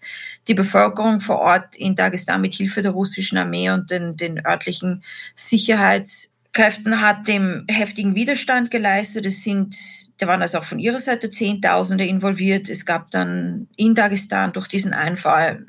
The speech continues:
Zehntausende Flüchtlinge. Und es war dann also klar, also wenn es wirklich von Tschetschenien also eine, eine, eine konkret militärische Gefahr auf die anderen Gebiete Russlands ausgeht, muss man dagegen was machen.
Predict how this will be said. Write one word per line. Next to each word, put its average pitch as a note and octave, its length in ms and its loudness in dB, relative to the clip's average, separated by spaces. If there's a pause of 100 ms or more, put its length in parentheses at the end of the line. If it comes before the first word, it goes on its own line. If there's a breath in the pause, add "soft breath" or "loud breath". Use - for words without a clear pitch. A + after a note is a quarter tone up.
(140)
Zehntausende F3+ 640 2
Flüchtlinge. G#3+ 720 0 (720 loud breath)
Und G3+ 140 4
es G3+ 120 2
war G3+ 200 6
dann G#3+ 120 2
also F#3+ 220 0
klar, F3+ 220 0
also G#3 240 -2
wenn F#3+ 160 2
es F#3 180 -2
wirklich G#3+ 300 -2
von F#3+ 140 -4
Tschetschenien G3 440 0
also F3+ 180 0
eine, D#3+ 240 -4
eine, E3 360 -4
eine D#3 400 -4 (500)
konkret G3+ 560 2
militärische G3 720 4
Gefahr F3+ 560 2
auf F3 220 -2
die F3 160 -4
anderen F3+ 300 0
Gebiete F3+ 360 -6
Russlands F3 440 -4
ausgeht, F#3+ 440 0
muss F#3 240 2
man F3+ 100 -2
dagegen E3 280 -2
was D3+ 160 -2
machen. - 340 -2